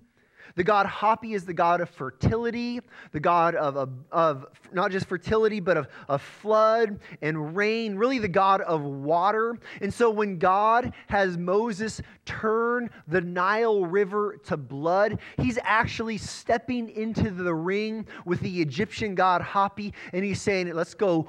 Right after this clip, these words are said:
one-on-one. I'm gonna turn all of your water into blood. Let's see if you can do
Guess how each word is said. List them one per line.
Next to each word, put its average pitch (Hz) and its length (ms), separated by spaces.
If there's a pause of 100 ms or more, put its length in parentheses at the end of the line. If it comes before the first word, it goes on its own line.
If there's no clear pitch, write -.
(120)
one-on-one. 180 800 (160)
I'm 196 240
gonna 190 160
turn 170 340
all 233 560
of 208 240
your 202 220
water 185 480
into 170 280
blood. 139 380 (160)
Let's 160 200
see 185 180
if 151 140
you 160 100
can 156 140
do 135 140